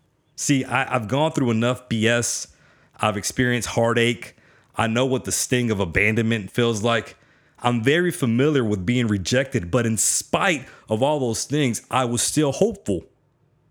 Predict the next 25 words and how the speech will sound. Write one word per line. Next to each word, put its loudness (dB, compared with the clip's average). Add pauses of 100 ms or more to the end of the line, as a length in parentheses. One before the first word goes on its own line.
(180)
I 0
still -4
had -2
dreams. -2 (100)
I -4
still 0
had -2
goals. 0 (320)
So -2 (100)
being 0
forty, 2 (340)
it 4
was 0
time. 0 (380)
Let's 0
go. 0 (380)
The 4
best -2
is 0
yet 0
to -2
come. 0 (520)
And 4
it 0
did. 0